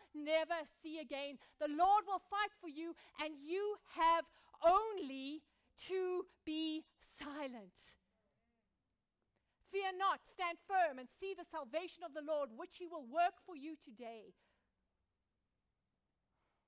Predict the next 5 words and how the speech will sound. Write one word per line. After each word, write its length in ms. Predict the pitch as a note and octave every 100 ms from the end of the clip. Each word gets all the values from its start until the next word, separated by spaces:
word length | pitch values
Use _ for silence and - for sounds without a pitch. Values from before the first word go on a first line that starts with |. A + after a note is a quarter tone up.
| _ _ _ _ _ _
See 380 | - D#4+ D#4+
the 100 | E4
salvation. 800 | - D#4 C#4 G#3+ A#3 A#3+ - F3+ _ _ _ _ _ _ _ _ _ _ _ _ _ _ _ _ _ _ _ _ _ _ _ _ _ _ _ _ _ _ _ _ _ _
Stand 380 | - D4 C#4 C4
firm. 460 | - B3+ A#3 G#3